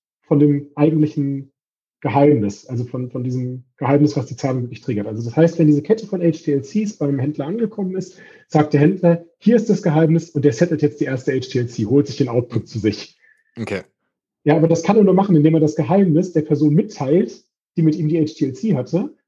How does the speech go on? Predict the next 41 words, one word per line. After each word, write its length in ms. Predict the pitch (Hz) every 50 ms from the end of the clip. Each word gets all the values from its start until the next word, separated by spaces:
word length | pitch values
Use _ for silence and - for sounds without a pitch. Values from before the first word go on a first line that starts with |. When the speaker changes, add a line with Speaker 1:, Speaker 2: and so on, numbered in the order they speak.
| _
Speaker 1:
dann 160 | - 151 151 151
sagt 160 | 156 156 -
die, 60 | 151
„Super, 220 | 139 269 - 180
jetzt 140 | 143 117 -
kenn 140 | - 233 262
ich 100 | 202 -
ja 80 | 170 147
das 140 | 143 -
Geheimnis, 400 | - 165 - 139 139 156 175 170
jetzt 160 | 170 151 - -
hol 100 | 165 -
ich 140 | 247 208 -
mir 80 | 220
den 140 | 170 151 147
Output“, 340 | 131 127 131 127 - 165 165
ne? 120 | 180 220
Und 60 | 214 180
jetzt 180 | 170 - -
propagiert 440 | - 175 - 175 151 147 190 208 196
sozusagen 680 | 190 180 - 175 151 156 160 160 160 151 165 160 160 160 - - - _ _ -
die 80 | 147 -
Zahlung 360 | - 165 165 165 165 160 165
einmal 240 | 143 151 160 156 139
rückwärts 440 | 143 143 - 143 131 123 - -
zurück. 320 | - 117 117 117 117 - _ _ _ _ _ _
Und 160 | - 131 127
über 140 | 135 139 127
diesen 280 | 143 185 175 180 196 190
Trick 400 | - - 180 175 180 - _ _
kriegen 360 | - - 151 147 143 139 135
wir 180 | 143 143 143
die 140 | 143 139 127
Zahlung, 640 | - - 135 135 135 139 139 143 139 139 147 151 - _ _ _ _ -
man 100 | 123 117
nennt 160 | 127 135 139
das 100 | 139 -
in 60 | 139
der 100 | 131 131
Informatik 520 | 120 - 131 123 117 123 120 147 147 - 120
atomar. 680 | 113 - - 120 113 123 123 117 101 107 139 156